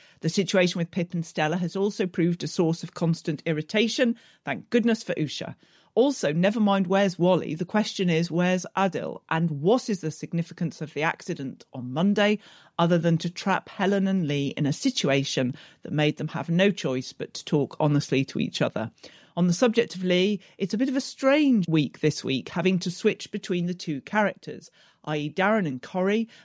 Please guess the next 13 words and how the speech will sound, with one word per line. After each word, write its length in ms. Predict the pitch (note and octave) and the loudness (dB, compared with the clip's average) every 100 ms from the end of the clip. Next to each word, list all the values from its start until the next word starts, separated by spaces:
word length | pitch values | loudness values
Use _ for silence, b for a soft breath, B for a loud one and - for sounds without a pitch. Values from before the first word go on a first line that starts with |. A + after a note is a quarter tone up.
| b | b
and 180 | E3+ E3 | 2 4
Lee 440 | D#3+ D#3+ D#3 E3+ - | 6 6 6 4 2
in 240 | D3 C#3+ | 0 2
The 140 | D3 D#3+ | 2 4
Archers. 680 | D#3 - - A#2+ A#2 - - b b | 4 0 -6 -8 -8 -10 -20 b b
Well, 280 | E3 G#3+ A#3+ _ | 2 2 0 _
those 380 | F3+ G3 A#3 G3 | 2 4 4 0
are 80 | |
a 40 | C#3+ | -4
few 200 | - D#3+ | -2 -2
of 80 | C#3+ | 0
my 160 | C#3+ C3+ | -2 -2
thoughts. 640 | - G3+ G3+ - - - | 2 4 4 0 -10 -16